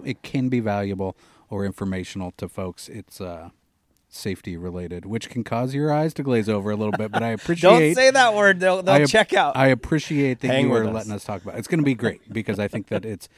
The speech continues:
Speaker 1: for any of us that go outdoors,
Speaker 2: Yeah.
Speaker 1: um, spend time in places where our phones don't work, off of the paved routes,
Speaker 2: Mm-hmm.
Speaker 1: where there is no support,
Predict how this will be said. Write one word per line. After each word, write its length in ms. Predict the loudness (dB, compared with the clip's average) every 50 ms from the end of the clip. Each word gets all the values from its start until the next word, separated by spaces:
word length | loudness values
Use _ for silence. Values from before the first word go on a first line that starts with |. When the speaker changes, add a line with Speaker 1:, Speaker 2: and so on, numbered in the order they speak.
| _ _ _ _
Speaker 1:
for 120 | 0 2 4
any 120 | 6 6
of 60 | 6 4
us 120 | 4 2
that 100 | 0 0
go 180 | 4 4 6 6
outdoors, 640 | 4 2 2 0 2 2 2 0 0 -4 -6 -10 _ _ _ -14
Speaker 2:
Yeah. 100 | -12 -10 -6 -4 -2 -2 -2 -2
Speaker 1:
um, 160 | -2 -4 -8 _ _ _ _ _
spend 300 | -14 -4 -2 0 0 0
time 360 | 0 0 0 0 0 0 -2
in 120 | -4 -6 -6
places 380 | -4 -6 -6 -4 -6 -10 -8
where 160 | -6 -8 -8
our 140 | -8 -10 -12
phones 340 | -10 -6 -4 -2 -2 -2 -4
don't 160 | -6 -8 -8
work, 380 | -6 -6 -6 -6 -8 -10 -16 -18 -14
off 320 | -10 -8 -8 -8 -10 -14 -16
of 140 | -16 -14 -14
the 80 | -14 -14
paved 420 | -10 -8 -8 -8 -8 -8 -10 -12
routes, 540 | -8 -8 -6 -6 -6 -8 -10 -12 -18 -20 _ _ -18 -16
Speaker 2:
Mm-hmm. 200 | -14 -12 -12 -8
Speaker 1:
where 260 | -6 -4 -4 -4 -4
there 160 | -6 -8 -8
is 240 | -6 -6 -6 -4 -2
no 140 | -2 -2 -4
support, 580 | -6 -8 -12 -10 -8 -6 -6 -6 -6 -8 -12